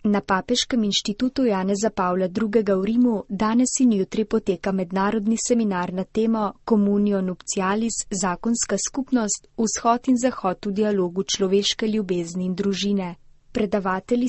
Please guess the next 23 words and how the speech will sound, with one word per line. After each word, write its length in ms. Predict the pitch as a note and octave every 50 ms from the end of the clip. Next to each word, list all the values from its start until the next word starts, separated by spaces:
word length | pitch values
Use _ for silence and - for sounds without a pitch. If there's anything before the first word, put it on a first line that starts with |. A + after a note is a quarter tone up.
| - -
so 80 | A3
katoličani, 960 | - G#3 G3+ - G#3 G3+ F#3+ F#3+ - - G#3+ G#3 A3 A#3+ A#3+ A#3+ A3 G3 - - _
pravoslavni 760 | A3+ A3 G3+ G3 G#3 G#3 - - A3+ A3+ A#3+ B3+ B3+ B3 B3+
in 100 | B3+ B3 - -
člani 320 | G#3 F#3 F3+ F3+ F#3 F#3+
tradicionalne 840 | - - G3+ G3+ F#3 G3 - - G#3+ G3+ G3+ G3+ G3+ G#3+ A#3 A#3 A3+
bizantinske 720 | G#3 A#3 G3+ A#3 A#3 A3+ - G#3+ G3 F3+ - - - F#3+
cerkve, 600 | - - - A3 A3 A#3+ - - A#3+ G#3+ G3 F#3 F3 - _
ki 120 | - A#3 G#3
bodo 240 | G#3+ A3+ G#3+ A3+
tekom 340 | A3 - C4+ C4+ C4+ C#4+ C4+ B3+ - -
seminarja 580 | C4+ B3 B3+ A#3 G#3 F#3 F3+ F#3 G3 G3 G3 G3
osvetlili 680 | G3 - - - G3 G3+ - A3+ A#3 A#3 A#3+ B3 A#3 G3+
različne 540 | G3+ G3 F#3 G#3 B3+ C4 - - C#4 C4+
poglede 480 | C4 - C4+ A3+ G#3 F#3+ F3+ E3+ F3 F#3+
na 120 | G3 G3+
dano 320 | F#3+ F#3 F#3 F3+ F3+ F3 E3+ -
temo, 400 | - A3 A3+ A#3 A#3 A3 G#3 F#3+ - - _
ki 120 | - A3
ne 120 | G#3+ G#3+ G3+
zadeva 420 | G3+ G#3+ G3 G3+ A#3 B3+ B3+ B3+
le 160 | A#3 G3+ F#3
teologije, 800 | - - G3 F#3 F#3+ F#3 F3+ F3 F3+ G3+ A3+ B3 A#3+ A3+ G#3+